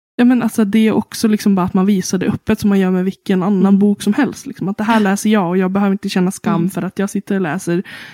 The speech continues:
Speaker 2: Nej.
Speaker 1: en, en smuttbok. Liksom. Eh, det,
Speaker 2: Nej,
Speaker 1: det tycker
Speaker 2: och det är
Speaker 1: jag är kul.
Speaker 2: väldigt, det är väldigt blandat också mellan... Det, och det tror jag varför jag fastnade främst för Tik-, alltså BookTok var ju också för att det är sån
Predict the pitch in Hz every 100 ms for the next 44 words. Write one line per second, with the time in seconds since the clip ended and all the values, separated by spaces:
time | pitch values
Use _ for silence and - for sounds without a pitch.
0 | - 220 208 180 - 190 190 - 208 -
1 | - 208 208 - - - - - - -
2 | _ _ _ _ _ 196 185 180 214 -
3 | - 233 247 233 220 240 226 233 302 -
4 | - _ _ _ _ 214 208 226 247 208
5 | 240 262 208 190 208 226 - - 202 -
6 | 190 185 196 175 202 202 196 - _ -
7 | 202 214 214 208 269 277 - 226 196 190
8 | 190 185 233 226 208 - 220 185 - 226
9 | 202 185 - 185 190 185 - _ _ -
10 | 196 - 185 185 - 185 - - 190 185
11 | 185 - 190 - 196 214 208 202 - -
12 | 214 190 185